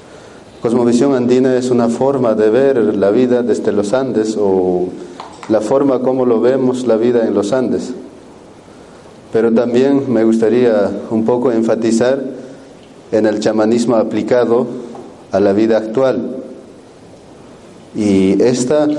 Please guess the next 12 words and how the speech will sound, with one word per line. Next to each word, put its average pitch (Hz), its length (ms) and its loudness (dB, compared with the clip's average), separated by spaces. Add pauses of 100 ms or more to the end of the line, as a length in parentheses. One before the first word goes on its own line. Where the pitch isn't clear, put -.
(600)
a 113 40 2
nosotros 123 480 0
nos 117 160 -2
ha 131 100 0
permitido 123 580 2
vivir 113 340 2
los 104 240 0
otros, 113 420 0
los 107 360 -2
últimos 123 480 2
quinientos 120 560 0
años 127 440 0